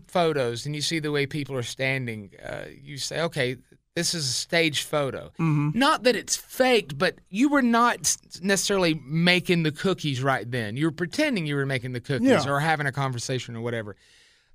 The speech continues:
Speaker 1: So I think a lot of that was record company manipulation of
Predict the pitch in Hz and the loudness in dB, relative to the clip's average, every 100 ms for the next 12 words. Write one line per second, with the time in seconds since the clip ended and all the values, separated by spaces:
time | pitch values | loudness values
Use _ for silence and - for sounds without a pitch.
0 | - - 226 185 - 208 294 226 190 180 | -6 0 2 2 0 0 0 2 2 2
1 | 170 135 151 143 120 131 135 151 156 147 | 0 0 -2 -2 -6 -2 2 2 0 -2
2 | 139 - 151 123 139 127 123 - 135 147 | -4 -4 -4 -4 -4 -2 -4 -6 -2 0
3 | 139 139 131 127 127 139 123 113 | 0 -2 0 0 -2 -4 -4 -6